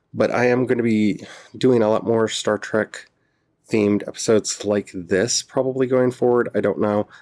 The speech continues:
I'm thinking about it. Do let me know what you wanna hear, <laughs> 'cause I have very mixed feelings right now, and I just felt like this needed to come out this week on that show. Alrighty. So, I did that.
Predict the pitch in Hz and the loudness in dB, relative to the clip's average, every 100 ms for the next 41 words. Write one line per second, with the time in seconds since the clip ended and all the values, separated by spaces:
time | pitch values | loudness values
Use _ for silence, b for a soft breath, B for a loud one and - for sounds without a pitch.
0 | B 101 - 101 101 101 98 - - 123 | B -4 -2 0 0 0 0 -2 0 2
1 | 120 110 110 104 - 95 92 - - - | 2 2 2 0 0 -2 -4 -6 -10 -12
2 | _ B - 170 - 151 113 107 - b | _ B -4 -2 -4 -4 0 0 0 b
3 | b b b b b b b b - 104 | b b b b b b b b -8 -4
4 | 95 90 92 117 107 107 104 - - 107 | -2 -2 -2 0 2 2 0 -2 -2 0
5 | 98 98 - - - 95 92 - 90 90 | 2 -2 -4 -6 -4 -2 -2 -2 -4 -4
6 | - - - 92 - - 107 95 85 - | -4 -4 -4 -6 -4 -2 0 0 -4 -4
7 | 95 85 80 - 107 - 101 90 - - | -2 -2 -4 -4 -4 -2 0 -2 -4 -18
8 | _ _ _ _ _ - 92 80 - - | _ _ _ _ _ -8 -6 -4 -6 -12
9 | - _ _ _ _ _ _ _ - - | -16 _ _ _ _ _ _ _ -20 -18
10 | - - 156 123 104 98 95 B B B | -14 -4 0 2 2 0 -4 B B B
11 | B B B _ - - 151 123 76 B | B B B _ -6 0 2 4 2 B
12 | B B B B B B B _ _ _ | B B B B B B B _ _ _
13 | 113 101 117 120 113 | -4 -2 2 2 0